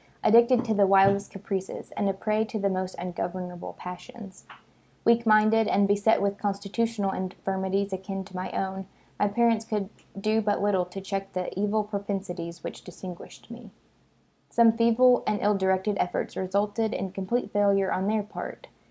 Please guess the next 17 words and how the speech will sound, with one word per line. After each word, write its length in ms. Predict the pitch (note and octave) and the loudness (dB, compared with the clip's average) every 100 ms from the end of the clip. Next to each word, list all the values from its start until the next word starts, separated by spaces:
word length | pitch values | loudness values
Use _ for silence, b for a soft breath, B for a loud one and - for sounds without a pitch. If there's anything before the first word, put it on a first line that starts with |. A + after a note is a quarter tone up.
| b | b
and, 240 | A#3+ A#3 F#3+ | 2 2 2
of 120 | F#3 | -2
course, 300 | - F#3 F3+ | 0 0 0
in 100 | F3+ | -8
total 240 | - F#3 | -2 -2
triumph 580 | F3 - F#3+ F3+ F3 - - | -2 -8 -10 -8 -10 -12 -14
on 140 | F#3 F3+ | -10 -8
mine. 340 | F#3 - - - _ _ _ _ _ _ _ _ _ _ _ - | -8 -10 -12 -16 _ _ _ _ _ _ _ _ _ _ _ 2
Thenceforth 680 | A#3+ B3 - G#3+ G#3+ A3+ G#3 | 4 4 0 2 2 2 -2
my 140 | F#3+ | -2
voice 360 | F#3+ F#3+ G3+ - | 2 2 0 0
was 260 | F#3+ F3+ - _ - | 0 0 -8 _ -6
a 60 | |
household 540 | F3+ G#3+ G#3+ - G3+ F#3 | -2 2 0 4 2 4
law, 340 | F3+ D#3 G3 b b b b - | 4 4 0 b b b b 0
and 100 | A3 | 4
at, 220 | G#3 - | 4 2